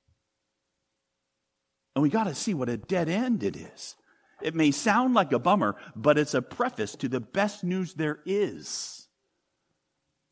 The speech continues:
And this is a bit of our problem, is we, we struggle with these concepts. So this is what we started on last week, and says that the wrath of God is visible if you have eyes, <laughs> says Paul. You know, just look at the world.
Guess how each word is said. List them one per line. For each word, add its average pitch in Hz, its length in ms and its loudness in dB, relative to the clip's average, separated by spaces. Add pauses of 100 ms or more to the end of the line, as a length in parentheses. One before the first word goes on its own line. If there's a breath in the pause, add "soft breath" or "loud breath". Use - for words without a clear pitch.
(240)
And 101 140 -4
this 127 180 -2
is 101 200 -6
a 98 60 -6
bit 104 220 -6
of 95 160 -4
our 90 120 0
problem, 95 420 -2
is 85 160 -10
we, 90 220 -10 (320 soft breath)
we 92 100 -6
struggle 117 500 -2
with 95 200 -4
these 95 240 -4 (300 soft breath)
concepts. - 500 -10
So 110 180 -2
this 131 160 -2
is 135 80 -8
what 147 60 -2
we 98 80 -4
started 139 280 2
on 101 100 0
last 113 300 0
week, 123 280 -2
and 92 180 -8 (1040 soft breath)
says 131 260 0
that 107 140 0
the 113 100 -2
wrath 147 300 4
of 123 80 -2
God 151 180 6
is 127 120 -2
visible 131 520 4
if 110 120 -6
you 117 60 2
have 113 100 4
eyes, 131 440 6
<laughs> - 0 -
says 147 380 -4 (580 loud breath)
Paul. 117 320 2
You 110 140 -2
know, 120 160 2
just 135 280 -6
look 110 280 -2
at 131 100 -4
the 98 80 -4
world. 92 540 -2